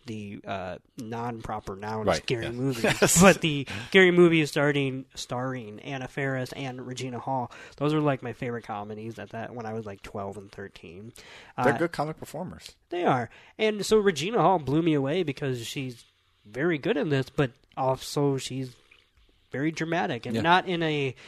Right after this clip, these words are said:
Speaker 1: like, you can kinda see what she was doing in those comedy movies earlier, which is just playing something ridiculously straight, you know,
Speaker 2: Mm-hmm.
Speaker 1: with the, uh, I don't know, the fiery intensity of, like, a horror victim.
Speaker 2: Mm-hmm.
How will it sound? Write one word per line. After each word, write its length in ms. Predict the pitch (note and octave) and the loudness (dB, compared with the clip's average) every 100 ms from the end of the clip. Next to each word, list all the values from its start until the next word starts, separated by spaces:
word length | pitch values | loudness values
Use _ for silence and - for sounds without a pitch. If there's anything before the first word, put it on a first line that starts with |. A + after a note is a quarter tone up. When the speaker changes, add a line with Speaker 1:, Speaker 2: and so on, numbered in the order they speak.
| - - _ | -20 -20 _
Speaker 1:
like, 140 | E3+ D3 | -2 -2
you 60 | |
can 100 | G3+ | -4
kinda 300 | F3 D3+ D3+ | -2 -2 0
see 400 | D3+ - F3 F#3 | -4 -8 -6 -6
what 260 | C3 A#2+ C#3 | -6 -6 -8
she 140 | - | -6
was 120 | D3+ B2+ | -6 -4
doing 280 | B2 D3 C3 | -4 -4 -4
in 120 | A#2 | -6
those 300 | A#2 G#2+ G2 | -8 -8 -10
comedy 360 | - F3 B3 C3+ | -6 -4 -2 -2
movies 260 | A#2+ G#2+ | -4 -4
earlier, 300 | C3 B3 F3 | 0 4 4
which 160 | C3 B2+ | 4 -2
is 60 | - | -6
just 220 | B2+ - | -10 -6
playing 300 | - C3 A#2+ | -6 -4 -6
something 360 | A#2 A#2+ A#2 A#2 | -10 -10 -10 -10
ridiculously 600 | A2 G#2+ - A2+ - G2+ | -10 -10 -8 -8 -8 -12
straight, 540 | - - A#2+ A#2 G#2+ | -12 -8 -6 -6 -8
you 80 | C#3+ | -8
know, 140 | A2+ | -6
Speaker 2:
Mm-hmm. 80 | A2+ | -6
Speaker 1:
with 240 | C3 B2+ - | -6 -8 -12
the, 260 | A2 G#2 | -12 -10
uh, 220 | G#2+ G2+ G2+ - - - _ | -10 -10 -14 -18 -20 -20 _
I 80 | A#2+ | -10
don't 100 | A#2 | -10
know, 180 | G#2+ G#2+ | -10 -10
the 300 | G#2+ G#2+ G#2 - | -10 -14 -16 -20
fiery 500 | _ - - A2+ A#2 | _ -16 -10 -8 -6
intensity 520 | A2+ G#2+ A2 A2 A2 G#2 | -8 -10 -12 -12 -12 -12
of, 80 | G2 | -12
like, 120 | G2 | -10
a 40 | |
horror 280 | - A3+ G3+ | 4 6 6
victim. 500 | A#2 G#2+ - F#2 G#2 | 2 -10 -12 -10 -10
Speaker 2:
Mm-hmm. 120 | F2+ | -14